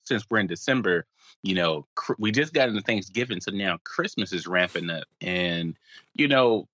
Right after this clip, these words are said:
us having this relationship podcast, uh, me being married for ten years, um, I do have a lot of friends that are single. So, you know, naturally, this is the time where you start seeing them post things on social media about being lonely and,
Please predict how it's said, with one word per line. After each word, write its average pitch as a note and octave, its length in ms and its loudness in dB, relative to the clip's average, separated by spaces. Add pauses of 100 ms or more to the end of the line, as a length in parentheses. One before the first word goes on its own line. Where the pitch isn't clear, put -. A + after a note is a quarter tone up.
(100)
us D3 180 4
having B2 260 4
this A#2 240 0
relationship G#2+ 600 2
podcast, F#2+ 840 4
uh, E2 140 -2
me F#2+ 180 -2
being F#2+ 240 0
married F#2 240 0
for E2+ 140 -10
ten F2 380 -6
years, E2+ 540 -2
um, - 200 -8
I A2 100 4
do D3 160 2
have C#3 140 2
a - 20 -6
lot B2+ 140 4
of - 40 -6
friends B2+ 220 0
that A2 100 -2
are G2+ 60 -2
single. G#2+ 460 -4 (320)
So, F#2+ 640 6
you A2+ 180 2
know, G2 300 4
naturally, A2 760 2
this G#2+ 220 0
is A#2+ 140 -2
the A2 80 0
time A#2 480 0
where G2 100 0
you F#2+ 140 -2
start F#2 320 2
seeing G#2 640 0
them F2+ 240 0 (100)
post - 380 0
things G2 200 0
on F2 120 -2
social F2 400 0
media G2 420 4
about E2 380 0 (280)
being G#2 260 2
lonely E2+ 720 0
and, D2+ 160 -10